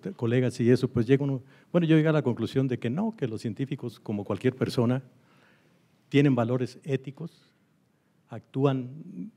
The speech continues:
consecuentemente de acuerdo con normas morales que se van derivando de estos valores éticos. Y en ese caso, ¿cuáles son esos valores? Hay muchas, eh, actuaciones de los científicos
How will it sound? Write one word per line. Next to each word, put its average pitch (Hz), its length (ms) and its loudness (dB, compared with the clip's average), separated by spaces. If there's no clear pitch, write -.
consecuentemente 120 640 -8
de 110 80 -8
acuerdo 113 440 -6
con 104 500 -10
normas 117 360 0
morales 107 420 -6
que - 100 -12
se - 120 -10
van 110 180 -6
derivando 107 440 -6
de 113 80 -8
estos - 480 -14
valores 113 520 -14
éticos. 139 600 -4
Y 135 120 6
en 143 80 6
ese 190 220 2
caso, 165 480 -8
¿cuáles 156 340 -2
son 151 480 -6
esos 139 360 -2
valores? 135 680 -8
Hay 180 180 -2
muchas, 180 600 -2
eh, 107 380 -2
actuaciones 151 840 -2
de 113 120 -6
los 104 140 -10
científicos 143 880 -8